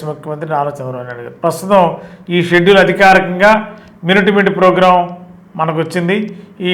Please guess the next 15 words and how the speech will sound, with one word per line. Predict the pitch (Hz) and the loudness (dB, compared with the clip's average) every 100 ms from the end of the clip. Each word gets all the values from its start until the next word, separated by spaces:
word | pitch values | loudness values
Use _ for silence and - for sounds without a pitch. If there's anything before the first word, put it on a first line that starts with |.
| 175 | 0
మినిట్స్ | 185 180 180 | 0 -2 0
ప్రకారం | 190 185 190 170 185 | 2 4 4 6 4
రేపు | 190 202 175 175 175 - - - | 4 2 2 0 -4 -16 -10 -2
చంద్రబాబు | 170 190 190 180 | 2 4 6 4
గారి | 175 175 | 2 2
పర్యటన | 170 165 190 170 165 - - - 156 | 2 2 2 2 0 -6 -18 -12 -6
ఈ | 156 | -4
విధంగా | 160 165 165 156 - - 156 | -2 0 0 0 -2 -8 -6
ఉండబోతుంది. | 156 156 151 160 202 - - - - 170 | 0 0 0 -2 -8 -8 -18 -20 -6 0
మరి | 170 175 180 | 2 2 2
చంద్రబాబు | 190 233 226 | 4 6 8
నాయుడు | 226 220 | 6 6
గారు | 208 | 4
వచ్చిన | - 214 214 | 4 2 4
తర్వాత | 165 160 | 4 4